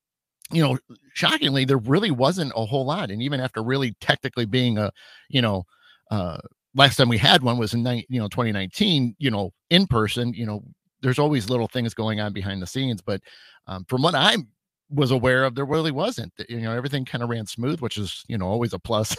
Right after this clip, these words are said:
<laughs> You know, yeah, we don't want that extra stress, you know, uh, um, trying to, you know, keep it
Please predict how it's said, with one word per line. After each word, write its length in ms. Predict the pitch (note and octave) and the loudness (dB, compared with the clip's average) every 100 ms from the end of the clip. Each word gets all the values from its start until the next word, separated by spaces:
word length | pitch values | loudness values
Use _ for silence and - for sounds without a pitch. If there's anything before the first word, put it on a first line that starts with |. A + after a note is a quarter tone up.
| - | -4
<laughs> 0 | - - - | -4 -4 -6
You 100 | D3+ B2+ | -6 -4
know, 140 | - D3+ _ - - | -6 -8 _ -20 0
yeah, 140 | F3+ - - - - | 4 4 2 -20 -6
we 60 | - | 2
don't 100 | F3 | 4
want 140 | E3 | 6
that 140 | D3+ C#3 | 6 6
extra 260 | C3+ A#2 | 4 0
stress, 600 | G#2+ - C3 C3 - - | -4 -2 2 2 0 -10
you 140 | A2+ A#2 | -8 -4
know, 200 | A2+ A2 | -4 -4
uh, 340 | G#2 G#2 G2+ - | -4 -4 -6 -10
um, 240 | G#2 G2+ - - F#2+ | -12 -12 -14 -20 -18
trying 220 | - B2+ A2 | -4 -2 -2
to, 160 | A2+ | -4
you 80 | A#2 | -8
know, 80 | G2 | -6
keep 220 | - C3 | -4 -4
it 100 | G#2+ | -6